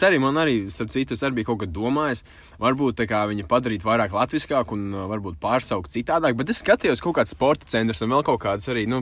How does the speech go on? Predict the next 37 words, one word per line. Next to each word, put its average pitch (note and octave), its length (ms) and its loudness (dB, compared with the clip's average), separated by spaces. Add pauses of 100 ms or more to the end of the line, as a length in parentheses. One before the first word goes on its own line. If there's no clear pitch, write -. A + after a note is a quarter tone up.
(100)
tomēr A#2 240 0
platformas, A2+ 560 0
kas - 160 -6
arī, G#2 320 -2
nu, A2+ 140 -2 (260)
raida A#2+ 320 2
podcasts. C#3+ 640 2 (420)
Viņi C#3 240 4
arī, D3 160 6 (160)
nu, C#3 160 0
viņi D3+ 240 2
nav F3+ 160 6
nomainījuši C#3 540 4
to - 20 2
nosaukumu, A2+ 540 0
līdz A2+ 100 -6
ar - 80 -10
to C#3 140 4
tas - 100 -4
nozīmē C3 320 0
to, B2 160 -4
ka B2+ 140 -4
vēl B2 100 -2
nav B2 80 0
izdomāts A2 480 -2
tāds G#2+ 160 -2
vārds, B2 400 -2
uh, - 720 -6
latviešu A#2 480 2
valodā, C3 400 4
kas A#2 160 -4
varētu A#2 300 2
aizstāt E2 340 -4
to F#2 80 -8
vārdu. F#2 320 -2 (160)
Jo, A#2+ 160 0
pieņemsim, D#3+ 400 6